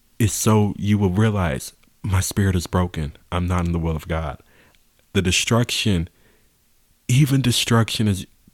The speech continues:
profitable for a child of God or someone who's gotten away from God or someone who doesn't even know God yet, but has the potential to, okay? God will judge you according to the intent of your heart as well. Not only by that, he knows your heart. He knows it's deceitful and wicked.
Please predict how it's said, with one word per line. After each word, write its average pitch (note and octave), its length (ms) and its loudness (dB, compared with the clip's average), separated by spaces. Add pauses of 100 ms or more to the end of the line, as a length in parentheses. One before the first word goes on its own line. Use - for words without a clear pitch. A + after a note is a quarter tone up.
profitable G2 580 0
for F2+ 240 0
a E2+ 40 2
child F2 300 -2
of E2 80 -8
God E2+ 300 -2
or G#2 120 0
someone C3 320 2
who's A#2+ 160 2
gotten A2 240 -2
away G#2+ 260 0
from G#2 180 -2
God G2 300 -2
or G2 80 -2
someone C#3+ 280 0
who C#3 80 2
doesn't C3 240 0
even A2+ 180 2
know A2+ 180 4
God G2+ 280 -2
yet, G2 240 -2 (420)
but G2 360 -2 (300)
has G#2 260 -4
the G#2 80 -2
potential F#2+ 520 -4
to, - 320 -6 (140)
okay? F#2+ 400 -4 (460)
God G2 300 0
will G#2+ 100 2
judge F#2 340 0
you F#2 160 2
according F#2 360 -2
to F#2 100 -6
the E2 80 -2
intent F2+ 260 -4
of F2+ 60 -2
your E2+ 100 -4
heart - 260 -4
as E2+ 220 -2
well. E2 520 0
Not G2+ 320 2
only G#2+ 280 4
by D2+ 220 -2
that, C#2 280 -8 (220)
he A2 120 0
knows A2 260 4
your G2 80 2
heart. E2+ 320 -4 (160)
He - 80 -2
knows G#2 240 4
it's F#2 100 -6
deceitful F2+ 460 0
and F2+ 100 0
wicked. G2 300 -4